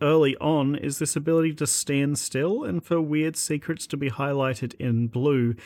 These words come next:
And I found all sorts of trapdoors and push blocks and,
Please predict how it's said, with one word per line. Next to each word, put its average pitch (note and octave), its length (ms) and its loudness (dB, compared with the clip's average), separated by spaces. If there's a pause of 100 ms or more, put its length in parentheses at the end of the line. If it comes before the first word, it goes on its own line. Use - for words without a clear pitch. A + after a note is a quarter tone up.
(200)
And D3 100 4
I D#3+ 60 2
found A#3 280 0
all D4 180 -4
sorts - 320 -4
of G3+ 100 -2
trapdoors D#3+ 880 0
and C3 300 0
push - 300 -2
blocks C#3+ 500 -4
and, A#2 240 0